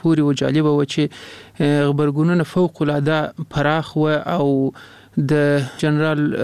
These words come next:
رازق هغه محبوبیت د ولس په ذهن کې،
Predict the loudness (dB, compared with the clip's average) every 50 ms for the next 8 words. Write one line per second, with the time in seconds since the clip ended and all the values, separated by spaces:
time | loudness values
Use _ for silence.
0 | 0 0 2 2 0 0 0 0 0 0 -2 -2 -6 -4 0 0 2 2 0 0
1 | -2 -2 0 2 2 2 2 0 -2 -2 0 0 0 0 2 2 2 0 0 -2
2 | -4 _ 0 2 2 2 2 2 2 2 2 0 -2 -2 -2 -2 -2 -2 0 2
3 | 2 2 4 2 2 0 0 0 0